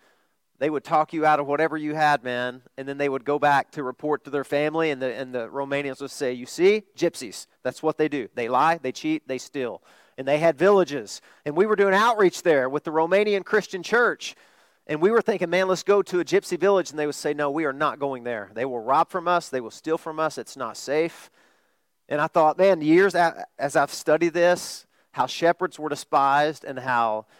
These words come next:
Bethlehem was kinda despised, I thought, "You know what, man? If Jesus were born today," and I'm just hypothetically thinking here, if Jesus were born today in Romania, where do you think? I, I,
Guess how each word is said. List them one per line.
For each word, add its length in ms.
Bethlehem 680
was 120
kinda 260
despised, 540
I 60
thought, 240
"You 100
know 140
what, 220
man? 400
If 140
Jesus 500
were 100
born 320
today," 320
and 80
I'm 160
just 280
hypothetically 760
thinking 340
here, 240
if 140
Jesus 420
were 120
born 260
today 280
in 80
Romania, 640
where 120
do 60
you 100
think? 260
I, 140
I, 180